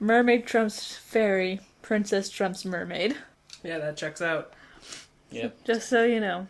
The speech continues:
Speaker 2: That's how it works.
Speaker 1: So the eleven sisters, as family does, helps the Fairy of the Desert make a monument to the dead king on the sand.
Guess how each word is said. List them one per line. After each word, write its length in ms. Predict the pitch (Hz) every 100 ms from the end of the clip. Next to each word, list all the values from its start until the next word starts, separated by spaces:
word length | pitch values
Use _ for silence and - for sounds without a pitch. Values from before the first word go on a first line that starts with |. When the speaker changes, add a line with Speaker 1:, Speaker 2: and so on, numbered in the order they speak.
| _
Speaker 2:
That's 120 | -
how 160 | 147 151
it 40 |
works. 460 | 160 151 - - - _ _ _ _ _ - 240
Speaker 1:
So 160 | 247 240
the 120 | 254
eleven 360 | 254 277 269 262
sisters, 800 | 247 240 - 214 214 220 - - -
as 380 | - 214 214 214
family 580 | - 247 247 254 247 - 196
does, 540 | 208 185 185 190 - - _ _
helps 360 | - 202 202 -
the 120 | 226
Fairy 280 | - 214 214
of 80 | 220
the 80 |
Desert 400 | 202 190 196 190
make 240 | 196 196 190
a 40 |
monument 580 | 196 185 190 190 190 -
to 80 | 196
the 80 | 180
dead 300 | 190 185 185
king 240 | 190 190
on 100 | 185
the 80 | 196
sand. 400 | - - 220